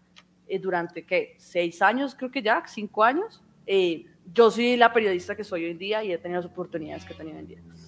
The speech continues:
Y creo que eso es más importante que quien te paga. Es más importante quien cree en ti de primera y te dice, "Bueno, sí, weón, yo le, yo le creo, yo le apuesto". Y creo que hacerle eso a quien primero te dio,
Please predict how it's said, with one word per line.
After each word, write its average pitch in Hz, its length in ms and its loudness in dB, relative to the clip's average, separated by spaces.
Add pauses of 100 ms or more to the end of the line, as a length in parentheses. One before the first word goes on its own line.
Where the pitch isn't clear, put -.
(420)
Y 247 100 -8
creo 262 180 12
que 302 120 4
eso 254 100 4
es 247 60 2
más 262 180 6
importante 269 640 0 (240)
que 214 120 -12
quien 208 240 -4
te 185 100 -4
paga. 180 400 -2 (220)
Es 202 140 -6
más 220 200 2
importante 220 500 0
quien 226 240 -6
cree 208 240 2
en 208 120 -6
ti 226 140 -4
de 233 100 6
primera 233 320 -2
y 196 60 -16
te 220 80 -6
dice, 180 180 -6
"Bueno, 214 200 2
sí, 220 160 -6
weón, 170 260 0
yo 185 160 4
le, 208 240 4
yo 214 100 2
le 202 100 -2
creo, 240 200 6
yo 220 120 -2
le 185 80 0
apuesto". 226 420 -2 (640)
Y 247 80 -8
creo 233 200 10
que 254 80 10
hacerle 240 480 10
eso 254 260 6
a 262 80 0
quien 220 220 -6
primero 196 400 -4
te 247 120 4
dio, 196 500 0